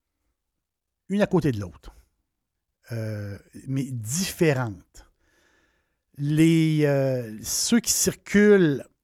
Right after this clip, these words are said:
euh, à Sonoma, euh, sur les routes,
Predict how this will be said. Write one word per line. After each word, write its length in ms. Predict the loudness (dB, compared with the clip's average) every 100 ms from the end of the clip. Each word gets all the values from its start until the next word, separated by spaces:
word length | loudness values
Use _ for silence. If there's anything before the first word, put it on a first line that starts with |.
| _ _ _ _ -8
euh, 240 | -6 -6 -6
à 120 | -4
Sonoma, 960 | 0 6 6 6 4 2 0 -4 -10 _ _ _ _ _ _ _ -14
euh, 160 | -10 -10
sur 260 | -6 -2 2
les 160 | 2
routes, 600 | 2 0 -2 _ -20 -20